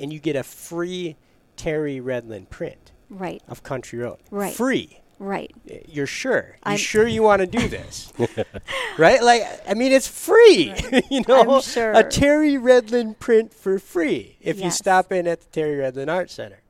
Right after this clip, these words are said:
Speaker 2: And it's a print that does have the Redland Art Center logo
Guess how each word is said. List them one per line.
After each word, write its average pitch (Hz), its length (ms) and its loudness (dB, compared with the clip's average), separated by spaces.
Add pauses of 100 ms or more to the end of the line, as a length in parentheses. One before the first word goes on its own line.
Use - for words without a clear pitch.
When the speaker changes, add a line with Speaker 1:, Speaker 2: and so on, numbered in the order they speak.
(100)
Speaker 2:
And 277 120 0
it's - 400 -6
a 240 80 -2
print 339 460 -10
that 240 220 -4
does 226 360 -2
have 220 580 -6
the 214 140 -2
Redland 208 260 -6
Art 196 200 -10
Center 202 220 -10
logo 214 560 -4